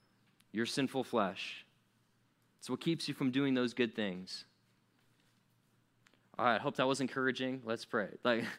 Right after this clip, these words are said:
<laughs> like, really, Nathan? Uh, the sinful heart keeps us from doing the things that we wanna do. Really? That, that's,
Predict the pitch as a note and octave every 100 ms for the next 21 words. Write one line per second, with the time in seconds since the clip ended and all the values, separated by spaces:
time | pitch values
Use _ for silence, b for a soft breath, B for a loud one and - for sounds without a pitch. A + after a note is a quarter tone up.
0 | - - - B2+ A#2+ F#2+ A#2 D3+ E3 E3+
1 | F3 F3 - b b b b - - -
2 | F#2+ G#2+ A2+ A2 - - _ - A#2+ A2
3 | - E3+ D#3 D3 D3+ - C#3 A2 - -
4 | F#3 F3+ D#3+ D3+ C3+ A#2+ C#3+ C#3+ - C3
5 | C3 B2 C3 B2+ A#2+ A2 G2+ C#3 C#3 G#2+
6 | A#2+ G#2+ -